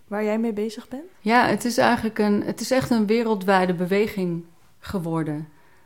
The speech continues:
Speaker 2: En, eh, en ik merkte dat wel, want ik geef, of ik, ik doe eigenlijk het meeste werk in het buitenland en ik geef veel lezingen. En dan kwamen er altijd wel wat mensen naar me toe die zeiden, "Ik wil dat ook doen en hoe moeten we dat doen?"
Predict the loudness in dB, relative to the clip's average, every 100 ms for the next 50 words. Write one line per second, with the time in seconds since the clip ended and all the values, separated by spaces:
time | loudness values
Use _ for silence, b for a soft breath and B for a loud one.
0 | b b 0 2 4 4 2 0 2 2
1 | 0 2 2 2 2 2 0 -2 0 2
2 | 2 0 -2 -6 -4 -4 -4 -8 -20 -18
3 | -16 -10 -10 -8 -10 -6 -6 -8 -14 -8
4 | -8 -8 -2 0 0 -2 -2 0 -2 -2
5 | -2 -2 -2 -2 -6 -8 -6 -4 -2 -2
6 | -2 -2 0 -2 0 0 0 0 -2 -2
7 | -2 0 0 0 0 0 -2 -2 -2 -2
8 | -4 -4 B B B B 0 2 0 -2
9 | -2 -2 -2 0 2 4 6 8 8 8
10 | 8 8 8 4 0 -2 0 2 2 4
11 | 2